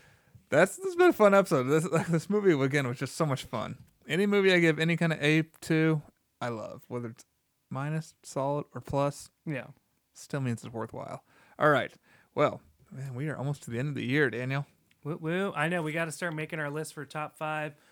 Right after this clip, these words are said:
Speaker 2: worst, best, and then most anticipated for twenty twenty.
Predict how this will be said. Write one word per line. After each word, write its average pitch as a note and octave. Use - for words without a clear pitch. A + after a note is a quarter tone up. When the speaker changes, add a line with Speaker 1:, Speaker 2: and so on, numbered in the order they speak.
Speaker 2:
worst, E3+
best, E3+
and D#3+
then D3+
most D#3
anticipated C3
for C#3+
twenty C3
twenty. D3